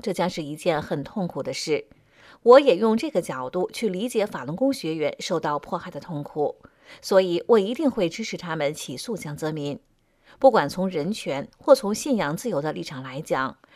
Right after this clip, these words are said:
江恶手早该绳之以法。”高雄市知名律师王汉宇说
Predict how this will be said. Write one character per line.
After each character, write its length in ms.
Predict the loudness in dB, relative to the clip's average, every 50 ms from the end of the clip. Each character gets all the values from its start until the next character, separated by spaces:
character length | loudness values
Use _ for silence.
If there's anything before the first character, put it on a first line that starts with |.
| -20 -20 _ _
江 260 | -2 0 2 2 2
恶 160 | 2 2 2
手 320 | 0 0 -4 -4 -4 -6 _ _
早 200 | -2 -2 -2 -2
该 220 | -2 -4 -6 -6
绳 240 | -6 -6 -6 -6 -6
之 140 | -6 -6 -8
以 120 | -8 -8
法。” 360 | -8 -4 -4 -4 -4 -4 _ _ _ _ _ _ _ _ _ _ _ _ _ _ _ _ _ _ _ _ _ _ _ _ _ 4
高 180 | 6 6 6
雄 180 | 6 2 0 0
市 220 | 0 2 2 2
知 140 | 2 2 0
名 160 | 2 2 2
律 200 | 0 0 -2 -2
师 220 | -4 -2 2 2 4
王 180 | 4 4 2
汉 280 | -2 -4 -4 -4 -4 -4
宇 160 | -4 -6 -8
说 360 | -4 0 4 4 4 4 2